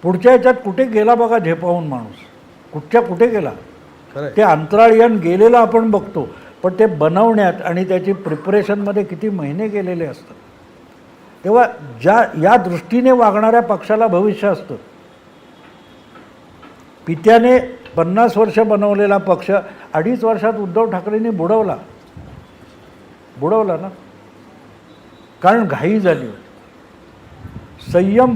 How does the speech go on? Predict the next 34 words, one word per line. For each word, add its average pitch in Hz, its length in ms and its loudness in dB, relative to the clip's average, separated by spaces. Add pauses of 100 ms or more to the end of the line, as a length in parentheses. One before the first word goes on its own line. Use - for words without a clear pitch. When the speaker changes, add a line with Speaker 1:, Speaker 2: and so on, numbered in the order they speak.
Speaker 1:
फार 226 260 4
महत्त्वाचा 190 580 -2
असतो 147 220 -10
मित्रांनो, 120 420 -12
संयम 165 480 -4
फार 175 200 -2
महत्त्वाचा 147 520 -8
असतो. 175 340 -10 (400)
आणि 202 220 0
ज्या 175 260 4
पक्षामध्ये 208 760 0
संयमी 202 580 -4
नेते 196 300 -4
आहेत, 156 380 0 (1600)
दोन 196 180 2
हजार 233 260 6
चौदा 196 360 2
नंतरसुद्धा 226 720 2 (320)
अमित 180 320 0
शाह 226 140 4
केंद्रात 214 560 0
मंत्री 196 380 -4
होऊ 247 160 0
शकले 220 280 -2
असते. 160 240 -2 (360)
पाच 214 300 4
वर्ष 226 300 2
राबून 214 480 4
पक्ष 185 380 -2
किती 226 440 -2
मोठा 220 320 2
करून 214 320 2
ठेवला 196 280 0
बघा, 143 240 -2